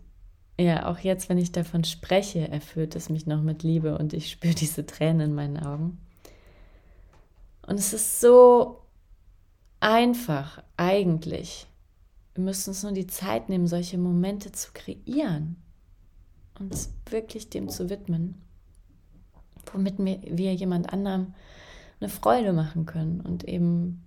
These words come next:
bei Flo sind es Themen wie Musik, Naturverbindung, ja, also auch dieses Setting, wo wir waren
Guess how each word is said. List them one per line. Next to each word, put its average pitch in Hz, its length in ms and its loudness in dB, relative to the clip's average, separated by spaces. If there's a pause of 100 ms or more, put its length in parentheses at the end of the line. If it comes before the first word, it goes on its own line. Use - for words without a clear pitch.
bei 185 100 -4
Flo 190 400 2
sind 190 240 0
es 180 160 -10
Themen 180 240 -4
wie 180 260 -4 (560)
Musik, 185 760 -2 (460)
Naturverbindung, 202 1300 -8
ja, 190 160 -10
also - 200 -10
auch 170 140 -6
dieses - 500 -10 (580)
Setting, 202 520 -10
wo 190 120 -8
wir 196 200 -10
waren 214 380 -10